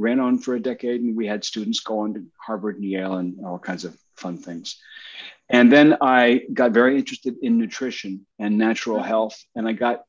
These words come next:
Speaker 1: kind of was in that career for, for some years, which kind of led me into sales and, and, uh, you know, the, the whole world of superfoods and direct
Speaker 2: Mm-hmm.
Speaker 1: selling and so forth. And I got involved in that world for a while. And everything I, I, I did, I,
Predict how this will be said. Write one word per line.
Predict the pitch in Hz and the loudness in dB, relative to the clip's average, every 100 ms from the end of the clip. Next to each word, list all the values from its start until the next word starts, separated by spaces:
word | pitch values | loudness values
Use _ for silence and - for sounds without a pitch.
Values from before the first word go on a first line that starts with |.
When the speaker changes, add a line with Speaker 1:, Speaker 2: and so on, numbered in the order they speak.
| - | -8
Speaker 1:
kind | 139 | -4
of | 135 | -2
was | 110 - | -4 -2
in | 110 | -2
that | 98 127 - | -2 -4 -4
career | 123 110 101 95 | -6 -4 -4 -8
for, | - 95 92 - | -10 -10 -12 -4
for | 107 92 | -2 -2
some | - 113 101 | -2 -2 -2
years, | 98 92 87 - - _ _ _ - _ | -2 -4 -6 -10 -14 _ _ _ -20 _
which | 240 233 - | -2 -2 -2
kind | - 165 | 0 4
of | 160 | 6
led | 151 139 | 6 6
me | 139 131 | 8 8
into | 127 - 135 127 123 131 | 6 4 2 4 2 0
sales | - 143 139 143 147 120 | -2 0 2 2 -2 -4
and, | 110 110 - | -6 -6 -6
and, | 113 113 110 113 - _ - | -6 -4 -2 -4 -8 _ -12
uh, | 110 104 98 - - | -10 -8 -10 -10 -10
you | 120 | -10
know, | |
the, | 107 - 113 | -8 -10 -6
the | 101 | -2
whole | 123 117 | 2 4
world | 117 110 | 4 2
of | 110 | -2
superfoods | - 135 117 - 123 113 113 | -4 -4 -6 -4 -2 -2 -2
and | 110 110 | 0 0
direct | 107 113 104 | -2 -4 -4
Speaker 2:
Mm-hmm. | 95 | -6
Speaker 1:
selling | 113 113 | -6 -6
and | 107 98 | -8 -8
so | 110 | -12
forth. | 101 107 | -6 -4
And | 139 | 0
I | |
got | 156 147 | 2 2
involved | 135 123 | 4 4
in | 104 | 2
that | 120 107 | 0 0
world | 117 110 95 | -2 -4 -4
for | 107 | -8
a | 98 | -4
while. | 104 98 - - - - | -4 -4 -10 -20 -16 -4
And | 143 | 2
everything | 165 190 208 180 | 2 2 0 0
I, | 147 143 | 0 0
I, | 131 127 127 - 131 - | -2 0 0 -2 -6 -4
I | 131 | -6
did, | 87 131 131 | 0 2 4
I, | 110 | 2